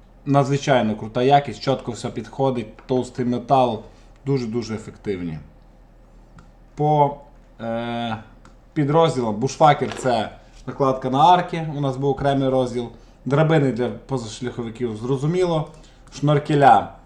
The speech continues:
у нас зараз вони немає, тільки Land Rover. Це для, щоб повітря заходило, е, щоб воздух брався не знизу, якщо машина буде ниряти.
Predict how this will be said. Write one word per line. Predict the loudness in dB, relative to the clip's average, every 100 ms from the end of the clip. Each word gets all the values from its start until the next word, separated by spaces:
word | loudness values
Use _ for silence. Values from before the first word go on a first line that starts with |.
| -10 -2
у |
нас | 0 2
зараз | 2 0 -2
вони | -4 -4 -6 -6
немає, | -2 2 2 0
тільки | -2 -4
Land | -2 0 2
Rover. | 4 4 2 -4 -14 -20 -20 -20 -20 -20
Це | -4 2 4 4 2 0 -2 -4
для, | -4 -2 0 0 -2 -6
щоб | -10 -10 -4
повітря | -2 -2 0 0 0
заходило, | -2 -8 -6 -4 -2 -2 -4 -10 -20 -20 -20 -20 -16
е, | -10 -8 -8 -8 -10 -10 -10 -10
щоб | -6 -6 -6
воздух | -8 0 2 2 0
брався | 0 0 0
не | -2
знизу, | -2 -2 -2
якщо | -2
машина | -6 -6 -6
буде | -4 -2
ниряти. | 0 0 -2 -6